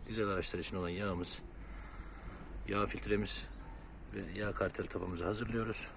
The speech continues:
Yağ değişimine başlamadan önce yağ çubuğu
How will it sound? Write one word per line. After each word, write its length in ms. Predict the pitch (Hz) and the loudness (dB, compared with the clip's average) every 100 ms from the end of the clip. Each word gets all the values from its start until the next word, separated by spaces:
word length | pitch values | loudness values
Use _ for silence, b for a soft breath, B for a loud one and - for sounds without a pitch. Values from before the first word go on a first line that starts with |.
| - - B B B B B B B - - | -10 -10 B B B B B B B -10 0
Yağ 200 | 117 123 | 6 8
değişimine 340 | 131 123 139 131 | 8 8 8 10
başlamadan 380 | 123 - 135 117 | 8 8 8 8
önce 220 | 92 101 | 8 8
yağ 220 | 113 123 | 10 10
çubuğu 340 | 117 98 92 | 8 2 2